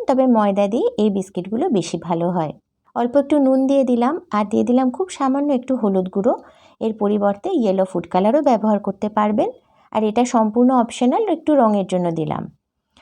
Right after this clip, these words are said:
সবশেষে দিয়ে দিলাম এক চা চামচ বেকিং পাউডার, বেকিং সোডা নয় কিন্তু, বেকিং পাউডার।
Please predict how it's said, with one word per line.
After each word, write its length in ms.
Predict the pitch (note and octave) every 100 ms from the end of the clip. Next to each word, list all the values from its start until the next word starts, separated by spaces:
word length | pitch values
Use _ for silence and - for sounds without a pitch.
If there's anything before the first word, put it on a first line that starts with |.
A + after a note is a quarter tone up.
| _
সবশেষে 480 | - B3+ B3 C#4 D4
দিয়ে 180 | B3 A3+
দিলাম 280 | G#3 A3 D4+
এক 140 | A3+ F#3
চা 120 | G3
চামচ 300 | G3+ A3 D#4 G3
বেকিং 360 | F#3 F#3 B3+ E4
পাউডার, 440 | E3+ D3 C#3 C#3+ C#3+ - -
বেকিং 280 | F#3 F#3 A#3+
সোডা 340 | B3 G3 F3 G#3+
নয় 200 | C4+ C#4
কিন্তু, 280 | A3 E3+ D#3+
বেকিং 320 | E3 E3+ A3+ C#4+
পাউডার। 440 | F3 C3+ B2+ C3+